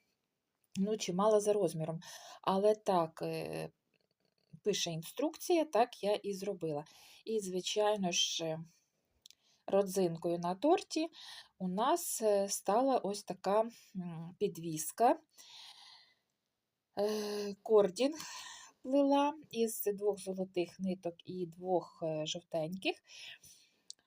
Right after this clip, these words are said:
От, і такий ось, ось золотий шнурочок вийшов.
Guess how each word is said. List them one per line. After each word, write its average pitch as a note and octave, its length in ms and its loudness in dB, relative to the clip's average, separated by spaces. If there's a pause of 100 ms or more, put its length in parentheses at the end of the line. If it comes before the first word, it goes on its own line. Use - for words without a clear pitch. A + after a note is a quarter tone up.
(120)
От, B3+ 440 2 (560)
і G3+ 80 -8
такий F#3 400 -6
ось, D#3 180 -12
ось - 240 -12
золотий F3+ 380 -4
шнурочок D3+ 640 -8
вийшов. D4+ 580 -4